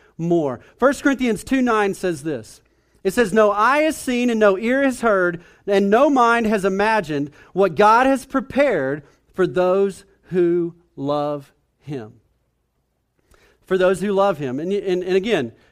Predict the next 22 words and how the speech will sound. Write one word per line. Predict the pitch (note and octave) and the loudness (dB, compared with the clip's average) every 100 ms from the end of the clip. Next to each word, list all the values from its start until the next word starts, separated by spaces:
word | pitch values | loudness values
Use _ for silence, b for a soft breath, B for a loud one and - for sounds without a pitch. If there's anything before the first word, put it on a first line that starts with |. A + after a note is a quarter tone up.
| - | -8
you | G#3 | -2
say, | A#3 | 0
"Well, | G#3 G3 G3 | 2 2 0
so | - G3+ | -2 0
if | F#3 | 2
I | F#3+ | 2
don't | G#3+ A#3 | 2 2
love | G3+ A3 | 2 2
him, | A#3+ | 0
I'm | G3 | 0
not | G3+ G#3 | 0 0
gonna | G3 | 0
receive | F#3+ - A3+ G#3 | -2 -2 -6 -4
what | F#3+ F3 | -2 -2
he | F#3 F#3+ | 0 0
has | F3+ D#3 | 0 -2
in | |
store | D3+ A#3+ | -6 -6
for | A3 D#3 | -6 -6
me." | B2+ | -4
That's | E3 - | -6 -6
true. | - D#4 A#2+ | -6 -6 -8